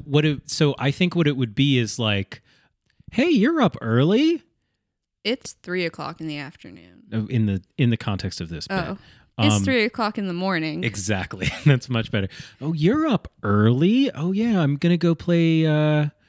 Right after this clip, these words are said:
Speaker 1: I'm gonna go play racquetball." "Oh, sure. You want some coffee?" <laughs> "I'm already bouncing off the walls." <laughs> You know,
Speaker 2: Yeah.
Speaker 1: that is better,
Speaker 2: Mm-hmm,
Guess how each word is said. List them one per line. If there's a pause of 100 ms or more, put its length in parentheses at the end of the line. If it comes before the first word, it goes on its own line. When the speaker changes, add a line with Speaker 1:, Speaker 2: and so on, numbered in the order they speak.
(220)
Speaker 1:
I'm
gonna
go
play
racquetball." (160)
"Oh,
sure.
You
want
some
coffee?" (160)
<laughs>
"I'm
already
bouncing
off
the
walls."
<laughs> (880)
You
know, (160)
Speaker 2:
Yeah. (160)
Speaker 1:
that
is
better, (400)
Speaker 2:
Mm-hmm,